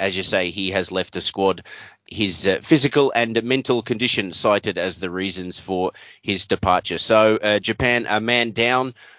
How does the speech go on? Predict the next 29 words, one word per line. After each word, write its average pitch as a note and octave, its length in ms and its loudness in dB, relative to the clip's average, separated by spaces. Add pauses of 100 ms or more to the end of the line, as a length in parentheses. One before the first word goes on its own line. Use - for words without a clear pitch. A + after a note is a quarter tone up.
for B2 320 2
the A2+ 240 2
remainder B2 420 2
of G#2+ 200 0
the G#2+ 100 -2
tournament, C#3+ 440 -2
we B2+ 300 0
believe, B2 640 2 (120)
um, A#2 540 2
but, - 360 -2
uh, G#2 560 2 (460)
yeah, A2 120 2
well, G2+ 180 -2
Ritsu A#2 260 -2
Doan A2 260 4
certainly G2+ 340 0
done F#2+ 340 -2
well G2 280 4
in G2 220 -6
his F#2+ 200 -8
stead G2+ 360 0
in, F#2+ 260 -4
uh, F#2+ 240 -4
the G2+ 80 0
last F#2+ 240 2
couple G2 220 -2
of F2 60 -6
games, F#2+ 360 -2
and, F#2 400 -4